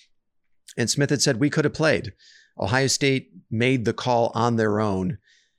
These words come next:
even though they hadn't reached all the thresholds for a cancellation to go ahead and cancel. So if it were play at all cost and win at all costs, they would have played the game and they didn't. And I don't think, in answer to your question, f-, at watching that Zoom call, at this point, I don't think they're at the point where they feel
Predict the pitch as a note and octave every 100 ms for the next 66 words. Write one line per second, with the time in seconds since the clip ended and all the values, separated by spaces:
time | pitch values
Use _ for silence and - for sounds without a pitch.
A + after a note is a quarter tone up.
0 | - B2+ B2 C3 A#2+ A2 C3 A#2+ G#2+ C#3
1 | C#3 - A2+ A2 G2+ - B2 - G#2+ F#2
2 | - F#2+ - G2 F#2+ G#2 G2 - F2 -
3 | - G2 F2+ F#2+ E2+ - F#2+ F#2 E2 E2+
4 | F#2+ - _ - - - C3 A#2 B2 D#3+
5 | D#3 C3 G2+ F2 E2 E2+ D2+ - F#2+ F#2
6 | F#2 D#2 E2+ - F2+ F2 - - F#2+ G2+
7 | A#2 G2+ G#2 F#2+ F2+ F2+ E2 D#2+ D#2 G#2+
8 | E2+ E2 - - - - - - - -
9 | - _ _ - G2+ G2+ G2+ - A2+ B2
10 | G#2+ B2 C3+ - G#2+ F2+ - - C#3 G#2
11 | G2+ G2 F2 F#2+ - G#2 G2 F#2 F2+ -
12 | - - - _ - - - F#2+ G2+ G#2
13 | F#2 F2 - G#2+ G2+ F2+ - F#2 B2+ -
14 | A#2+ G#2+ A2+ G2+ - A2+ A#2+ F#2 F2 F#2
15 | F2 E2 - - D2+ F2 F2 D#2+ - F2+
16 | D#2+ D#2+